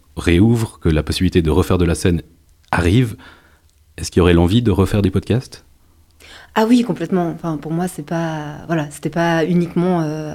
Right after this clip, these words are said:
Speaker 2: à cause de la pandémie. Euh, j'avais déjà une pratique sonore avant ça. Euh, donc, c'est vraiment un médium qui, qui m'intéresse et je pense que c'est pas, c'est, voilà, c'est pas l'un ou l'autre, en fait. C'est, c'est les deux.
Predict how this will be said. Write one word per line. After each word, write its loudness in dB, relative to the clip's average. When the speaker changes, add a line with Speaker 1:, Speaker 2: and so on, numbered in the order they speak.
Speaker 2:
à -14
cause -8
de -6
la -6
pandémie. 0
Euh, -6
j'avais -2
déjà -2
une 0
pratique -8
sonore -4
avant -8
ça. -2
Euh, -12
donc, -12
c'est -6
vraiment 2
un 0
médium 0
qui, -8
qui -10
m'intéresse -6
et -10
je -18
pense -14
que -12
c'est -20
pas, -8
c'est, -20
voilà, 4
c'est -6
pas 6
l'un 6
ou 6
l'autre, 2
en -6
fait. -10
C'est, -14
c'est -6
les 0
deux. -4